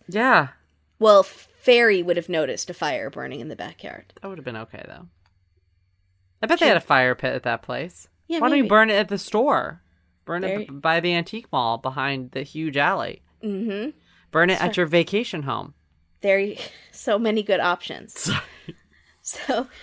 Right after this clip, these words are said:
Speaker 2: finally, the cops think they've had it, they have enough to arrest him. It's been nine months since the murder. They
Speaker 1: Mm-hmm.
Speaker 2: go to arrest him, but he's gone. This was totally a Dateline fake out a little
Speaker 1: It
Speaker 2: bit,
Speaker 1: was.
Speaker 2: because
Speaker 1: It
Speaker 2: by the
Speaker 1: was.
Speaker 2: next commercial break, they have instantly found him.
Speaker 1: Yeah.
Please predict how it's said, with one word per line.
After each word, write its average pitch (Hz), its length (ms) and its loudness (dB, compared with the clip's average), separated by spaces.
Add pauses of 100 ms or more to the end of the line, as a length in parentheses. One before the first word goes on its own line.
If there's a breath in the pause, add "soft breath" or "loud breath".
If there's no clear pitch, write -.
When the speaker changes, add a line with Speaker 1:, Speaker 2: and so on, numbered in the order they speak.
(160 loud breath)
Speaker 2:
finally, 302 380 2
the 349 120 0
cops 240 360 2
think 233 240 0
they've 208 180 2
had 220 240 4
it, 214 160 0
they 208 100 4
have 208 140 6
enough 202 260 2
to - 100 0
arrest 160 280 -2
him. - 160 -16
It's 208 180 0
been 208 220 0
nine 202 260 2
months 196 280 -2
since - 340 -10
the 190 100 -4
murder. 151 380 -6 (280 soft breath)
They 214 120 6
Speaker 1:
Mm-hmm. 208 60 4
Speaker 2:
go 226 140 8
to 277 100 12
arrest 233 420 2
him, 185 320 2
but 190 420 6 (600 soft breath)
he's 185 320 -4
gone. 170 480 -8 (1080)
This 247 200 4
was 277 160 -2
totally 226 420 2
a 208 60 4
Dateline 190 440 0
fake 170 260 0
out 190 180 2
a 170 40 -2
little 180 260 0
Speaker 1:
It - 60 0
Speaker 2:
bit, 196 220 6
Speaker 1:
was. 233 80 -4
Speaker 2:
because 220 240 4
Speaker 1:
It 233 60 -4
Speaker 2:
by 220 140 6
the 233 60 4
Speaker 1:
was. 247 80 4
Speaker 2:
next 208 240 2
commercial 247 400 2
break, 196 340 0
they 185 160 2
have 180 200 0
instantly 180 460 -6
found 143 280 -8
him. - 140 -14 (340 loud breath)
Speaker 1:
Yeah. 120 320 -4